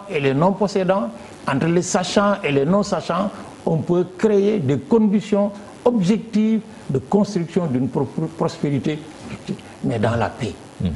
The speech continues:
Speaker 1: Dans la paix et surtout dans la tolérance, dans l'acceptation de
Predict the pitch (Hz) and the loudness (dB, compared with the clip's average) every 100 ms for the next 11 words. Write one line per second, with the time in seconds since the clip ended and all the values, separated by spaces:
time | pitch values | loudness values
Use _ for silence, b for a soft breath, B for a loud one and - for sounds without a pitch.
0 | 76 76 123 113 113 - - - - 143 | -2 -2 -2 0 0 -2 -2 -2 -2 0
1 | 123 160 202 - 170 160 151 120 104 - | 2 2 0 0 2 4 2 0 -4 -10
2 | B B 135 131 151 185 - 180 - 131 | B B 0 2 2 0 -2 -2 -2 -4
3 | - 151 - - B B B B 131 | -2 -2 -2 -4 B B B B 0